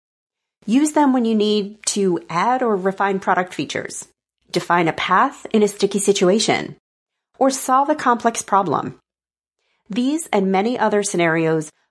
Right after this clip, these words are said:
call for a variety of perspectives in which there are no right or wrong answers, but only ideas. In contrast, many other occasions don't call for a brainstorm, like when you need approval or alignment,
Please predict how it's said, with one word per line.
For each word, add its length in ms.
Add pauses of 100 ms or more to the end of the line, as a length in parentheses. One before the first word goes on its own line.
(100)
call 280
for 200
a 100
variety 480
of 100
perspectives 760
in 100
which 240
there 160
are 80
no 320
right 240
or 80
wrong 320
answers, 640 (180)
but 160
only 320
ideas. 580 (880)
In 160
contrast, 720 (260)
many 360
other 220
occasions 680
don't 340
call 220
for 220
a 40
brainstorm, 680 (600)
like 340
when 200
you 100
need 460 (140)
approval 600
or 120
alignment, 640